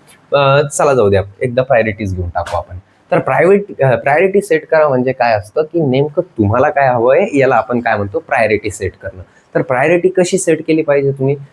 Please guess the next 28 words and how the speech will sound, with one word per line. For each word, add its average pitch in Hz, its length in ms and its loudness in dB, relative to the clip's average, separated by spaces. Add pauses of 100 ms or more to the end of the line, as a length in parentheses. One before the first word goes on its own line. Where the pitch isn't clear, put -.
(180)
आता 151 320 -2
खूप 151 200 0
सारे 147 220 2
विद्यार्थी 131 440 0
आणि 143 120 0
पालक 131 320 -2
काय 127 100 0
करतात 123 300 -6 (100)
की 135 60 -8
त्यांची 131 300 0
प्रायोरिटी 123 520 0
खूप 127 180 0
वेगळी 117 280 4
वेगळी 98 260 2
असते, 90 280 -4 (340)
तर 139 100 2
ते 147 160 0
तुम्ही 156 240 2
एकदा 147 200 2
लक्षात 135 400 0
घ्या, 120 240 2 (100)
एकदा 120 220 0
बसा 123 340 -2 (180)
आणि 123 120 -2
ते 151 360 0
विचार 139 360 0
करून 135 280 2
तुम्ही 156 300 0